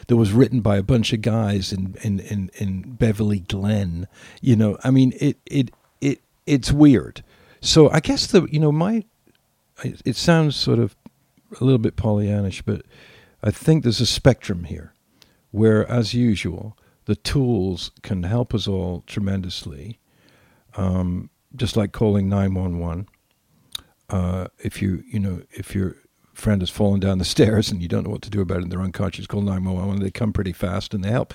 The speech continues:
That's a tool. That's a telephone. It's an ambulance.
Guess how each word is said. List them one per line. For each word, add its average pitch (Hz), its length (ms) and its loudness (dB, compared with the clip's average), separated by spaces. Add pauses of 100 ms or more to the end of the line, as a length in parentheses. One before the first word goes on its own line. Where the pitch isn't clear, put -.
(220)
That's - 240 2
a 135 40 -8
tool. 151 320 0 (200)
That's 110 160 0
a 117 60 -6
telephone. 117 600 2
It's 113 160 -2
an 110 60 2
ambulance. 101 560 0